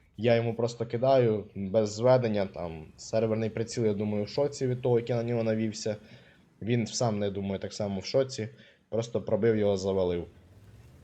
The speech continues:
На цей момент бою у мене вісім шістсот демеджа, але залишається мені півтори тисячі до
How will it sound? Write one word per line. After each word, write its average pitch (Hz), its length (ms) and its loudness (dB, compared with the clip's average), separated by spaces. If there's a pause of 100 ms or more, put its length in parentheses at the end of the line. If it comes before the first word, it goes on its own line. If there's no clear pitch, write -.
(720)
На 117 140 0
цей 151 180 2
момент 143 340 0
бою 123 280 4
у 107 40 -2
мене 113 300 0
вісім 127 340 -4
шістсот 135 320 -6
демеджа, 151 400 2
але 120 100 0
залишається 120 600 2
мені 110 220 -4
півтори 120 400 -2
тисячі 110 440 -4
до 95 320 0